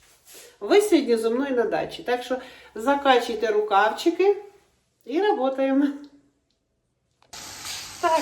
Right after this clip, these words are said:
ну що, друзі мої, ділимось з вами, чим я вже займаюся час. Час у нас уже чотири часа дня.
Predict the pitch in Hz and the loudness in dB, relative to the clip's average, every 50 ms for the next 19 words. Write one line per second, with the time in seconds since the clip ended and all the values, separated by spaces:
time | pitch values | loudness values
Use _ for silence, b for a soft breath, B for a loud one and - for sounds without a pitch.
0 | - 294 311 320 294 - 359 349 277 277 302 302 262 247 254 247 233 233 233 233 | 4 -4 -4 -4 -2 0 0 0 0 -2 -2 -2 0 2 2 2 2 2 2 2
1 | 226 214 - 311 349 349 339 311 294 285 277 254 247 254 277 311 320 320 302 294 | 0 -2 0 2 2 2 4 4 2 2 0 0 -4 -2 2 2 2 2 2 0
2 | 269 285 - 294 294 294 294 285 277 269 269 269 - 247 269 269 254 247 262 254 | -4 -4 -6 -6 -6 -4 -2 0 2 2 2 0 0 -2 -2 -2 -2 0 -2 -2
3 | 247 240 262 277 285 277 262 240 - - 247 233 233 - - - 247 240 233 233 | 0 2 2 2 2 2 0 -2 -4 -4 -4 -4 -4 -8 -8 0 4 4 4 4
4 | 233 - - - 294 311 311 - 277 254 262 277 277 269 - 247 220 262 277 269 | 2 -4 -6 -4 -4 -4 -6 -6 -6 -6 -4 -4 -6 -6 -8 -8 -6 -6 -8 -8
5 | - 240 - 254 269 247 254 - - 233 220 - - 233 233 220 202 202 208 196 | -8 -10 -10 -10 -8 -6 -6 -6 -6 -10 -10 -6 -4 -4 -4 -4 -6 -6 -4 -4
6 | 180 | -4